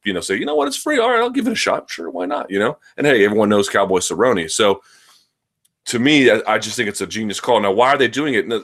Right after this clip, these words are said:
th-, this is it, which is interesting to me. You guys know I've been complaining about this the last few years. Like, you know, you go back and look at some of those cards from two thousand twelve and thirteen. Fourteen was a tough year with injuries, so I'm not, I don't wanna highlight that one as the best case example of it. But,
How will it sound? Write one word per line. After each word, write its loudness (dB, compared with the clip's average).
th-, 0
this -4
is -2
it, -4
which -8
is -12
interesting -10
to -10
me. -2
You -4
guys 4
know 2
I've 0
been 0
complaining -2
about -2
this -4
the -6
last 0
few -10
years. -4
Like, -2
you -6
know, -2
you -4
go 2
back 2
and -2
look -2
at -4
some -2
of 2
those -2
cards -2
from -14
two -18
thousand 0
twelve 2
and -12
thirteen. -4
Fourteen -2
was 0
a -8
tough -4
year -2
with 2
injuries, -2
so 2
I'm 2
not, -2
I -6
don't 2
wanna -2
highlight -2
that 2
one -2
as -8
the -14
best -6
case -4
example -4
of -2
it. -10
But, -4